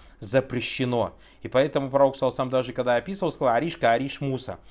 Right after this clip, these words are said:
То есть он был, должно быть зданием, как здание Муса. Муса очень высокий человек был, грубо говоря, два метра. Если протягивал руку, то дот-, дот-, дотрагивался что до потолка. То есть, грубо говоря, два пятьдесят, если у тебя потолок. Ну, главное, в крайнем случае, два семьдесят, всё, потолок.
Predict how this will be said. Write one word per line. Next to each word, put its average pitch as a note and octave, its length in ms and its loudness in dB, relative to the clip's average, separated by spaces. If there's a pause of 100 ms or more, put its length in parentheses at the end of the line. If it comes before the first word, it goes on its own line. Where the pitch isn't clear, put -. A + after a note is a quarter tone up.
(160)
То B2+ 80 -4
есть A2+ 100 -6
он A#2+ 100 -2
был, C#3 160 -4
должно A2+ 540 -2
быть A#2 140 -4
зданием, D#3 340 2
как A#2+ 160 -8
здание B2+ 260 2
Муса. G#2+ 200 -10
Муса D3 260 -4
очень C#3+ 240 -2
высокий C#3 480 -2
человек B2 380 0
был, C#3+ 100 -2
грубо B2 240 -4
говоря, A#2 300 0
два A2+ 200 2
метра. C#3+ 360 -2 (320)
Если C3+ 320 -4
протягивал A#2+ 520 2
руку, D#3 200 -2
то A#2+ 100 2
дот-, A2 260 -2
дот-, A2+ 380 0
дотрагивался A#2+ 600 0
что - 160 0
до A2 120 0
потолка. G#2 520 0 (260)
То B2+ 80 -2
есть, A2+ 80 -2
грубо D#3+ 240 4
говоря, C3+ 320 6
два A2+ 260 6
пятьдесят, B2 580 0
если A2 200 -6
у G#2+ 60 -4
тебя G#2+ 240 -2
потолок. A2+ 420 -2
Ну, C#3+ 80 -2
главное, D#3+ 400 2
в C3+ 100 -10
крайнем D#3 320 2
случае, C3+ 320 -4
два C3+ 160 4
семьдесят, C3+ 340 -6
всё, C3 120 -2
потолок. B2 420 0